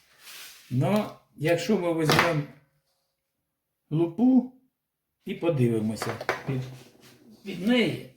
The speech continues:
під лупу, дивіться, що я замітив.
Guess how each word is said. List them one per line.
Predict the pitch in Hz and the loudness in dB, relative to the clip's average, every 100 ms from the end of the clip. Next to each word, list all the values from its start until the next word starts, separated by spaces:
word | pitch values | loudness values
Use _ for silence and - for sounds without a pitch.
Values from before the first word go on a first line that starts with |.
| - | -12
під | 170 147 | -6 -2
лупу, | 151 143 107 - - - - _ - | -2 -2 -8 -16 -18 -20 -20 _ -14
дивіться, | 123 160 143 - - - - - _ _ - _ - - | -2 2 2 0 -6 -14 -16 -20 _ _ -20 _ -18 -12
що | - 202 | 2 4
я | 226 175 123 | 4 2 0
замітив. | 127 123 104 - | 2 2 0 -8